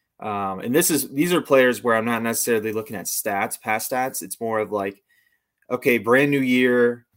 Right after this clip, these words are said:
You know, I, I feel like year to year with these young guys are, it, it's so big, uh, 'cause they're learning so much from year to year. So Alek Thomas, Bra-, uh, Brendan Davis, who I've been a fan of since he was drafted out of Arizona,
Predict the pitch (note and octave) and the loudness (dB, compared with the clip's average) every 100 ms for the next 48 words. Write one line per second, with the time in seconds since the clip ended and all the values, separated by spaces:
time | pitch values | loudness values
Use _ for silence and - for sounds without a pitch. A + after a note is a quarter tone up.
0 | _ _ _ - A2+ A2 G#2 G2+ - _ | _ _ _ -8 -4 0 0 -2 -8 _
1 | G2 G#2+ - A#2 - C3 A#2+ G#2 G#2+ A#2+ | -12 -10 -8 -8 -4 0 0 0 -6 -4
2 | C3 A#2 A2+ A#2+ A2+ A2 G#2+ G#2 G#2 G#2+ | -4 -4 -2 -2 -2 -4 -8 -8 -8 -6
3 | G2 G2 F#2+ - G2 F#2 F2+ - - G#2 | -4 -4 -8 -10 -10 -12 -14 -16 -14 -16
4 | - G#2+ - B2 G#2+ G#2 G2+ F2 - _ | -12 -8 -4 -2 0 -2 -2 -4 -12 _
5 | _ - G2+ F#2+ F#2+ - G2 F#2+ F#2 G#2 | _ -14 -10 -8 -10 -12 -12 -10 -8 -8
6 | G2+ F#2+ F#2 G2+ G2 F#2 - F#2 F#2 F#2+ | -6 -8 -4 -4 -4 -6 -8 -8 -6 -6
7 | F#2 F#2+ F#2 - - G#2+ A#2 - A2 G#2 | -4 -4 -2 -2 4 8 8 6 4 4
8 | G2 - - _ - G#2+ A#2 - A2+ G#2 | 2 -4 -8 _ -2 0 0 0 0 2
9 | G2 A2+ A#2 B2+ A2 A#2 A2+ A#2 - G#2+ | 0 2 2 2 0 2 2 0 0 2
10 | G#2 G#2+ G2 F2+ G#2 G2+ G2 F#2 G#2 G2 | 2 0 -2 -4 -4 -2 -4 -6 -8 -8
11 | G#2 G2 - G2 G2 G#2+ G2 F#2 G2 G2 | -8 -6 -2 -2 -4 -6 -4 -4 -4 -4
12 | G2+ G2 G#2 G2+ G2 F#2+ | -4 -4 -4 -4 -6 -8